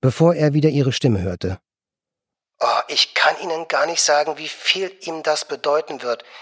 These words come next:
wie viel es allen hier bei der Yorkshire Bank P L C bedeutet. Mister Alimonti, Sie sind ein Engel, ein echter Engel. Er versuchte, sie sich vorzustellen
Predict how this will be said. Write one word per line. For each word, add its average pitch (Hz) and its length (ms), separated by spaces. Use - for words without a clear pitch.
wie 135 120
viel 180 240
es - 280
allen 165 340
hier 143 320
bei 135 140
der 131 120
Yorkshire 143 480
Bank 135 300
P 156 160
L 131 120
C 151 240
bedeutet. 120 640
Mister 147 400
Alimonti, 143 720
Sie 143 300
sind 131 340
ein 117 200
Engel, 101 300
ein 107 280
echter 117 580
Engel. - 280
Er 120 180
versuchte, 135 520
sie 127 140
sich 117 200
vorzustellen 110 840